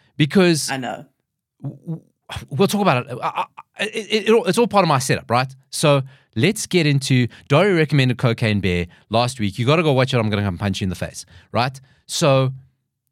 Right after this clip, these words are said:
Speaker 1: that's what you're doing. Do it
Speaker 2: Yes.
Speaker 1: to shame me. Move, film shame me, right?
Speaker 2: <laughs>
Speaker 1: <laughs>
Speaker 2: I
Speaker 1: Okay.
Speaker 2: just, I don't want this to become another Princess Bride.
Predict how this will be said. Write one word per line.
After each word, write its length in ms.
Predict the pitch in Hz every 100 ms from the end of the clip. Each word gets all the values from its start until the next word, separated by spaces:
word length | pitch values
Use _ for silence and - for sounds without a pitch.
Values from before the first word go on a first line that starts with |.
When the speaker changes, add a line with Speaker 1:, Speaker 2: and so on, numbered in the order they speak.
| _ -
Speaker 1:
that's 240 | 135 143
what 160 | 156 131
you're 120 | 123
doing. 240 | 101 87 - _ _ _ _ -
Do 140 | 151
it 320 | 190 - - _ _ _ _
Speaker 2:
Yes. 300 | 160 127 - -
Speaker 1:
to 100 | -
shame 400 | - - 120 104
me. 180 | 78 78 _ _ _ _ _ _ _ _ _ _ _ _
Move, 440 | 95 117 123 120 - _ _
film 340 | - 160 147
shame 300 | 135 127 98 87
me, 160 | 76 -
right? 300 | 95 110 135 -
Speaker 2:
<laughs> 60 | _ _ _ _ _ _ 339
Speaker 1:
<laughs> 1040 | 392 - _ _ _ _ - 269 - -
Speaker 2:
I 280 | 135 156 - - - _ _ _ -
Speaker 1:
Okay. 60 | 240
Speaker 2:
just, 200 | 370 - -
I 60 |
don't 220 | 226 269 349
want 160 | 381
this 180 | 277 262
to 100 | 254
become 300 | 233 - 220
another 240 | 190 175
Princess 480 | 170 170 143 147 139
Bride. 300 | - 87 -